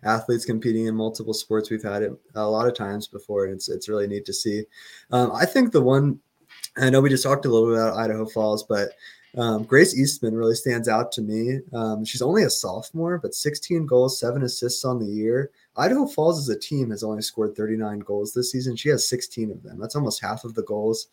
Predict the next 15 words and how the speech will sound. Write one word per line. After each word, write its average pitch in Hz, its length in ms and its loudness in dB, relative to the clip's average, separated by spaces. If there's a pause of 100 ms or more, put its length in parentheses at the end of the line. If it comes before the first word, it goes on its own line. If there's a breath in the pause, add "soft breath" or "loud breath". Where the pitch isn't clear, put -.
(140)
<laughs> - 220 -20
that 127 460 6
the 123 100 6
Tigers 120 420 2
have, 110 140 -2 (160)
have 113 200 -2
put 113 240 4
in 117 140 -2
the 113 80 -2
back 113 240 0
of 107 80 -6
the 107 40 -4
net 110 220 -2
this 123 240 0
year 139 300 4